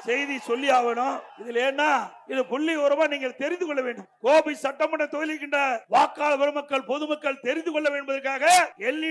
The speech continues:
டி திரையில சில செய்திகளை நான் வெளியிடுறேன். நம்முடைய எல் இ டி திரையில தயாரா இருங்க. முதல்ல அத்திக்கிட அவனாசி திட்டத்திற்கு எல்லா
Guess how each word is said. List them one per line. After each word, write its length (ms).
டி 60
திரையில 320
சில 180
செய்திகளை 540
நான் 140
வெளியிடுறேன். 480
நம்முடைய 300
எல் 140
இ 20
டி 180
திரையில 240
தயாரா 340
இருங்க. 180
முதல்ல 420
அத்திக்கிட 520
அவனாசி 440
திட்டத்திற்கு 580
எல்லா 260